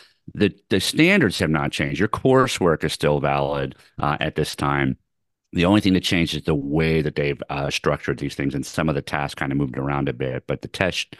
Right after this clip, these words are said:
really should seem about the same in terms of the content it's, it's assessing.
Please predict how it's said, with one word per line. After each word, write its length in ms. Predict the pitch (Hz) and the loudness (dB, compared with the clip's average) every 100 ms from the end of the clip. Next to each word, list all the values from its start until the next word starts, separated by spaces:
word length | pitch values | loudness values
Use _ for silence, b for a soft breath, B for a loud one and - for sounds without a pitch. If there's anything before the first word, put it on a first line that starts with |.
| B B | B B
really 560 | 120 127 127 110 98 | 2 4 4 4 2
should 300 | 87 - 82 | 2 2 0
seem 320 | - 82 76 71 | 0 2 4 4
about 380 | 67 71 67 | 2 -2 -2
the 120 | - 65 | -4 -6
same 340 | - 67 67 | -2 -2 -2
in 160 | 64 65 | -4 -4
terms 280 | 69 67 | -4 -2
of 100 | 67 60 | -4 -4
the 160 | 65 | -8
content 440 | - - 71 - 65 | -6 -4 -4 -4 -6
it's, 180 | 64 - | -6 -10
it's 180 | - - | -8 -8
assessing. 560 | 65 - - - - | -8 -8 -8 -10 -12